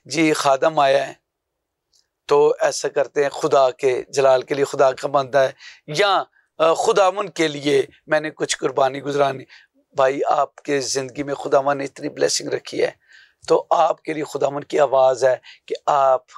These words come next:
अपनी भेड़ों में से, बैल बकरों में से खुदावन के लिए कुछ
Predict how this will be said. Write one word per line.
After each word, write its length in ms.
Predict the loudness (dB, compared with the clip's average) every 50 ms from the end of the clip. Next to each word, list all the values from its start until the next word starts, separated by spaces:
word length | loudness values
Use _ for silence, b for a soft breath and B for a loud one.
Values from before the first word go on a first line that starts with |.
| -20 b b b b
अपनी 260 | -4 -4 -4 -4 -10 -10
भेड़ों 360 | -6 -6 -4 -4 -4 -4 -6
में 140 | -6 -8 -8
से, 280 | -8 -8 -10 -12 -14 _ _ _ _ _ _ _ _ _ _ _ _ _ _ _ _ _ _ _ _ _ _ _ _ 0
बैल 200 | 2 2 2 2
बकरों 380 | 0 -2 -2 -2 2 0 0 0
में 120 | 0 -4
से 300 | -4 -2 -2 -2 -4 -4 b b b b _
खुदावन 340 | -14 -10 -8 -8 -8 -8 -12
के 160 | -12 -12 -12
लिए 80 | -12 -12
कुछ 260 | -14 -14 -12 -10 -10